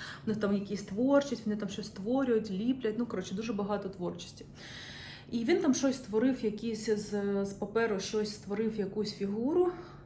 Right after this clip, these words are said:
Вона знала, що це його фігура, вона підійшла і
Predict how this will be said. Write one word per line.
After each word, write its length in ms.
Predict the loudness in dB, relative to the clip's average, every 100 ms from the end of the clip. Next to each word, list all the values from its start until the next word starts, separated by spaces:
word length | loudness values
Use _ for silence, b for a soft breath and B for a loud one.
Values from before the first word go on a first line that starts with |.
| -16 -4
Вона 300 | 0 2 4
знала, 300 | 4 2 2
що 140 | -2
це 200 | -2 0
його 260 | 0 0 -2
фігура, 320 | -4 -2 0
вона 200 | 2 2
підійшла 520 | 2 -2 -2 -2 0 -2 -2
і 240 | -2 -2